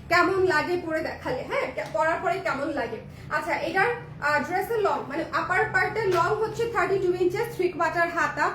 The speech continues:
খুবই সুন্দর এবং এটা শার্ট স্টাইলে করা, চাইলে আপনারা শার্ট হিসেবে করতে পারবেন। এই বাটনগুলা হচ্ছে ওপেন করা যায়, ঠিক আছে? এই বাটনগুলা প্রত্যেকটাই ওপেন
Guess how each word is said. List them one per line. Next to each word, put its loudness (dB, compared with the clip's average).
খুবই 6
সুন্দর 0
এবং -4
এটা -2
শার্ট 0
স্টাইলে -2
করা, 0
চাইলে -2
আপনারা -6
শার্ট -2
হিসেবে -2
করতে -6
পারবেন। -2
এই 6
বাটনগুলা 2
হচ্ছে 0
ওপেন 2
করা 0
যায়, -6
ঠিক -2
আছে? 0
এই -2
বাটনগুলা 2
প্রত্যেকটাই -4
ওপেন -2